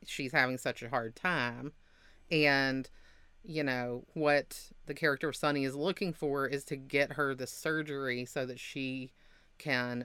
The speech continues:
be who she is. You know, it's, it's just really well done. And what else I wanna say <laughs> is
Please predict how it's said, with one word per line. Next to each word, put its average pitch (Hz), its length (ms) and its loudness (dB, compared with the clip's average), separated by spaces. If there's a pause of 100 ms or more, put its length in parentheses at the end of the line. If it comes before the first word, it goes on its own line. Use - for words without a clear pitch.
be 135 220 2
who 135 160 0
she 123 300 -2
is. 123 480 0 (300)
You 147 100 2
know, 139 280 6
it's, - 500 -2 (160)
it's 160 360 2
just 202 300 0
really 190 380 2
well 147 280 2
done. 123 500 -4 (280)
And 151 500 2 (340)
what 190 160 2
else 208 240 2
I 196 60 6
wanna 160 220 2
say 131 320 4
<laughs> 151 180 0
is 160 400 2